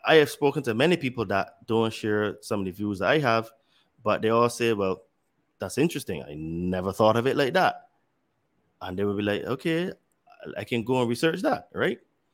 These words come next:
And I always tell people where to look, right? Like, on my face, on my, um, Instagram page, I have one of my highlights for books. There are over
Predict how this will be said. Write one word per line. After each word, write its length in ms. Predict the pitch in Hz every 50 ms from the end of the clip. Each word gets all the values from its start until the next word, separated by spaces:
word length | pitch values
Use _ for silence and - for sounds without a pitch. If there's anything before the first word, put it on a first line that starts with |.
| _ _ _ _ _ _ -
And 340 | 107 107 110 110 110 101 - _ _ -
I 140 | 101 113
always 300 | 131 143 143 135 139 135
tell 200 | - - 139 135
people 380 | 131 139 131 - - 135 127 120
where 140 | 120 139 139
to 80 | 131
look, 340 | 139 196 226 - - - _ _ _
right? 320 | - 95 123 170 190 - - _ _ _ _ _ _
Like, 160 | 107 104 -
on 160 | 110 110 110
my 120 | 113 135 143
face, 340 | 143 - 151 143 143 - -
on 140 | - 113 113
my, 180 | 120 135 139 135
um, 360 | 98 104 101 98 101 101 98 - _ _ _ _ _ _ _ _ _ _ _ - - - -
Instagram 480 | 123 113 - 117 110 120 123 127 123 120
page, 340 | 131 127 127 123 123 - _ _ _ _ _ _ _ _ _ -
I 80 | 120
have 140 | 120 120 104
one 120 | 107 104
of 60 | 104 104
my 100 | 110 117
highlights 500 | 110 113 104 107 107 113 113 - - -
for 100 | - 104
books. 580 | 104 127 160 - - - - - - - - _ _ _ _ _ _ _ _ _ _
There 160 | - 104 101
are 20 | 107
over 560 | 117 117 113 113 120 117 117 117 117 117 117